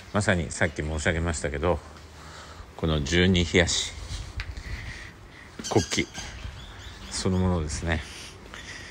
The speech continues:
えー、南北朝の時代からですね、この歴史を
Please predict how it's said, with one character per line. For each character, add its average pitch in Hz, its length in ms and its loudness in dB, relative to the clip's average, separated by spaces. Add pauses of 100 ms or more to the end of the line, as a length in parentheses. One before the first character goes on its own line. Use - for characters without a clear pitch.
(280)
え 71 120 2
ー、 76 40 0
南 90 340 8
北 - 80 -2
朝 95 160 8
の 90 120 6
時 76 140 2
代 87 180 8
か 90 120 6
ら 85 80 6
で 80 100 2
す - 160 -2
ね、 80 180 0 (1600)
こ 78 120 -4
の 73 120 -2
歴 78 200 -2
史 - 160 0
を 80 220 6